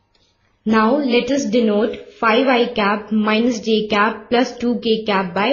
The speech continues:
vector A. So we have vector A is equal to five I cap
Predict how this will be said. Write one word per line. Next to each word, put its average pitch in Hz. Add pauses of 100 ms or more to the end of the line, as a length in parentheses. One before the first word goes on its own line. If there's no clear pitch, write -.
vector 214 (180)
A. 180
So -
we 214
have 208 (480)
vector 214
A 226 (220)
is 196
equal 208
to 254 (280)
five 233
I 233
cap 208